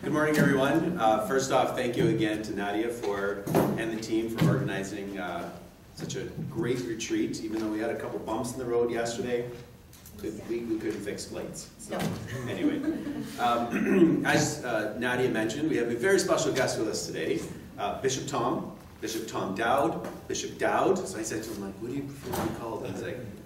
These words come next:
Speaker 1: "I'm good with Bishop Tom." Uh, in more formal settings, obviously Bishop Dowd. But I've had the opportunity to, uh, have dinner with Bishop Tom, and we've had a few conversations, and I'm so very grateful, um,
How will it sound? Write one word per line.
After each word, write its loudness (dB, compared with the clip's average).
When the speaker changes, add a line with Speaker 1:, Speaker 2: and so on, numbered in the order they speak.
Speaker 1:
"I'm -10
good -4
with -6
Bishop -8
Tom." -12
Uh, -2
in 0
more 0
formal 0
settings, 0
obviously -4
Bishop -8
Dowd. 0
But -2
I've 0
had 4
the 8
opportunity 4
to, 2
uh, 0
have -6
dinner 2
with -6
Bishop -6
Tom, -4
and -6
we've -8
had -6
a -8
few -8
conversations, -4
and -10
I'm -10
so 0
very 2
grateful, -6
um, -4